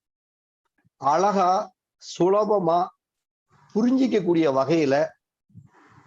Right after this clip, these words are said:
எப்படி நம்ம பலன் சொல்ல முடியும் அப்படிங்கக்கூடிய ஒரு அற்புதமான வகுப்பு.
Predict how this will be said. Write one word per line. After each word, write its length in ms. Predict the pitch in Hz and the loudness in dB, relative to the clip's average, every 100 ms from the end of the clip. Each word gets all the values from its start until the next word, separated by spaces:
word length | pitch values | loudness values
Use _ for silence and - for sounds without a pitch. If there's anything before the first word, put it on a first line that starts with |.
| - | -6
எப்படி 420 | 185 208 - 254 | -2 -2 -2 0
நம்ம 280 | 247 196 160 | 0 0 -2
பலன் 240 | 143 151 165 | -2 -2 -2
சொல்ல 240 | 160 147 | -2 -2
முடியும் 420 | 135 127 127 120 - _ _ _ - | -2 0 -2 -2 -8 _ _ _ -6
அப்படிங்கக்கூடிய 540 | 127 143 156 120 123 127 175 190 | -2 0 -2 -2 0 0 -2 -4
ஒரு 160 | 123 113 | -2 0
அற்புதமான 720 | 120 - 196 196 180 180 185 | -2 -2 -2 0 0 -2 -2
வகுப்பு. 420 | 127 123 131 117 | -2 -4 -6 -8